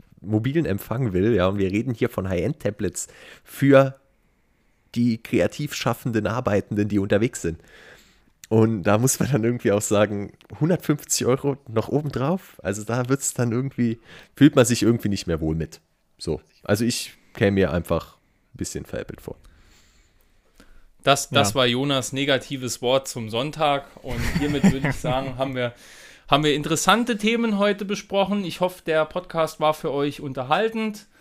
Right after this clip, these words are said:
Speaker 2: Möchte jemand von euch noch was sagen zu den Geräten von Samsung oder ganz allgemein noch irgendwas?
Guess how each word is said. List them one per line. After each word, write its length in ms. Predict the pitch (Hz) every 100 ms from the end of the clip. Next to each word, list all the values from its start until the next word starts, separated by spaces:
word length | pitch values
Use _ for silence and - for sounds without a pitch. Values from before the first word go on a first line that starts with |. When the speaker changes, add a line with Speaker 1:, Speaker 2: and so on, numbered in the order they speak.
| _ _ -
Speaker 2:
Möchte 380 | 151 185 190 190
jemand 300 | 185 180 175
von 180 | 170 151
euch 280 | 156 165
noch 160 | 170 151
was 180 | 139 139
sagen 400 | 170 196 202 190
zu 220 | - 180
den 260 | 165 165 160
Geräten 380 | 170 185 185
von 180 | 165 160
Samsung 400 | 151 175 170 175
oder 240 | 151 151 143
ganz 240 | 151 147
allgemein 500 | 143 151 151 165 196
noch 140 | 190
irgendwas? 640 | 175 180 175 170 170 165 -